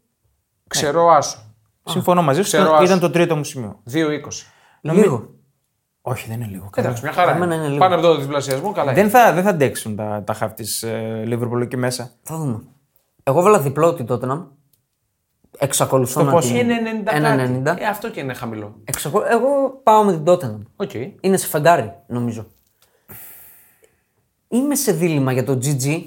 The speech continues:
Speaker 3: στο United Forest. Δηλαδή, τρώει τόσες φάσεις η United.
Speaker 1: Εγώ θα το βάζω στο G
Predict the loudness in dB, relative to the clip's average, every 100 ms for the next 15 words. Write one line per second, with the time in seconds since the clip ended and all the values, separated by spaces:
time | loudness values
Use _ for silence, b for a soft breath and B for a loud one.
0 | -16 -12 -6 -4 -2 -2 -2 -2 -4 -2
1 | -2 -2 -8 b b -4 -4 -2 0 -2
2 | -2 -6 -4 -2 -2 -2 -4 -4 -6 -4
3 | -4 -2 -2 0 0 2 0 -2 -8